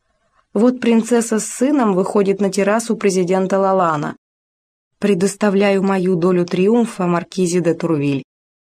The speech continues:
Извините меня перед её высочеством. Скажите, что я вдруг заболела. Велите довести меня до квартиры, которую вы приготовили мне. Я пойду готовиться к отъезду и думать о данном мне поручении, которое очень беспокоит меня.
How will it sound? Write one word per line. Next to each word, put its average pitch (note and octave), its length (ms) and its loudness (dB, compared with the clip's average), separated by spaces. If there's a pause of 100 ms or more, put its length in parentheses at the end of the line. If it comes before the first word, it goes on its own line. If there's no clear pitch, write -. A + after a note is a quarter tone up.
(280)
Извините G3 840 0 (400)
меня F3+ 320 2
перед F3 280 0
её F3+ 180 2
высочеством. F3 800 -4 (260)
Скажите, A#3+ 480 0
что G#3+ 200 -4
я F#3+ 120 2
вдруг F3 280 0
заболела. D#3+ 600 -4 (520)
Велите B3 380 2
довести A3 440 2
меня G#3+ 180 4
до G3+ 120 0
квартиры, G3+ 520 0
которую E3+ 400 -2
вы E3+ 120 -2
приготовили E3+ 600 -2
мне. D#3+ 320 -6 (440)
Я F3+ 200 -2
пойду F3+ 320 -2
готовиться F3 580 -2
к E3+ 60 -6
отъезду F3+ 640 -2 (260)
и F3+ 100 0
думать G3 400 2
о E3+ 160 -4
данном E3+ 460 0
мне F3 120 0
поручении, F3+ 720 -2
которое F#3 400 -4
очень G3+ 400 -2
беспокоит G3+ 640 0
меня. E3+ 380 -2